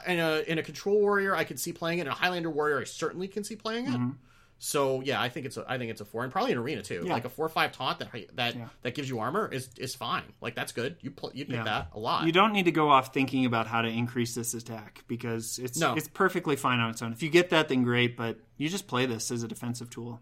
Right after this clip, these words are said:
Speaker 2: and it's good.
Speaker 1: Yeah, like, like, I don't think you need to play this in Galakrond Warrior to try to get the extra
Speaker 2: No.
Speaker 1: plus four attack on
Speaker 2: No.
Speaker 1: it.
Speaker 2: No. And
Speaker 1: Though, though, God bless you if you do.
Speaker 2: Galakrond Warrior is trying to be aggressive anyway. You don't need a defensive
Speaker 1: Yeah.
Speaker 2: tool, typically.
Speaker 1: Right.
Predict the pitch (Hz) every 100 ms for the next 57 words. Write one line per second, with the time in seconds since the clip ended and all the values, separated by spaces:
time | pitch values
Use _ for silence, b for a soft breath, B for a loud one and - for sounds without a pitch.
0 | _ - 123 - 120 113 - - - -
1 | 117 147 123 160 156 175 208 214 - 170
2 | 160 135 147 135 131 120 123 113 - 113
3 | 107 107 101 101 104 - 104 104 104 95
4 | - 98 - 107 120 120 113 113 110 87
5 | 95 85 - 80 69 - _ - - -
6 | 64 - b b b - 151 117 160 143
7 | 135 165 139 139 131 131 110 117 98 165
8 | 190 208 170 151 135 - 139 123 113 117
9 | 110 113 113 110 110 117 123 117 110 107
10 | 113 - 113 117 117 107 110 - 123 -
11 | 120 120 - _ - 90